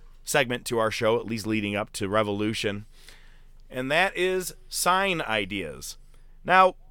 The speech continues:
as of right now, I'm gonna be camera side for Revolution. Haven't gotten the Dynamite ticket yet.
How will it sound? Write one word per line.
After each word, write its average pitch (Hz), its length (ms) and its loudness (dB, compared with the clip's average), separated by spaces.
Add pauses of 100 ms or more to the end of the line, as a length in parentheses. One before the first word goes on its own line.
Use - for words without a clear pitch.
(180)
as 226 200 6
of 196 120 6
right 196 160 6
now, 175 220 6
I'm 151 240 6
gonna 143 180 0
be 135 500 -4 (320)
camera 127 240 -4
side 110 300 0
for 98 400 -4 (520)
Revolution. 98 640 -2 (460)
Haven't 208 260 0
gotten 185 180 6
the 156 80 0
Dynamite 139 420 4
ticket 117 260 -8
yet. 120 240 0